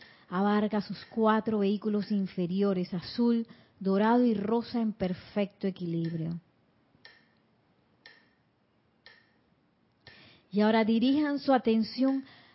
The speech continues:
a su cuerpo causal, ese magnífico cuerpo que envuelve a la presencia yo soy. Durante la inhalación vamos a visualizar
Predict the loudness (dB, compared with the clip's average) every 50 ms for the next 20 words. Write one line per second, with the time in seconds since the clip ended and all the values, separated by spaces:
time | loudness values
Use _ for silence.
0 | _ _ _ _ _ -2 -2 0 0 0 -2 0 2 4 6 6 6 4 2 0
1 | 0 0 2 2 2 2 2 0 -4 -8 -6 -6 -4 -4 -4 -8 -10 -12 -14 -16
2 | _ _ _ _ _ _ _ _ _ _ _ -20 -20 _ _ _ _ _ _ -12
3 | -12 -8 -4 -4 -4 -4 -4 -4 -4 -2 -2 -2 0 2 4 4 4 4 4 0
4 | -4 -2 0 -2 -2 -2 -8 _ -4 2 4 4 4 4 2 0 -2 -2 0 0
5 | 0 0 0 2 4 4 4 6 4 2 0 0 0 0 0 -2 -6 -18 -20 -20
6 | -20 _ _ _ -4 -2 -2 -2 -2 -2 -4 -4 0 0 0 2 2 0 0 0
7 | 0 0 0 0 -2 -4 -8 -12 -8 -4 -2 -2 0 0 0 -2 -2 -4 -8 -12
8 | _ _ _ _ _ _ _ _ _ _ _ -20 -20 _ _ _ _ _ _ _
9 | _ -20 -20 _ _ -20 _ _ _ _ _ -20 -20 -6 0 2 4 4 4 4
10 | 4 4 4 4 2 -10 -20 _ _ -8 -4 0 2 2 2 2 2 0 0 -2
11 | -4 -6 -8 -14 -4 -2 0 0 2 4 4 4 2 2 0 0 0 0 2 2
12 | 0 0 -2 -2 0 0 2 2 0 -4 -2 0 2 2 2 2 -2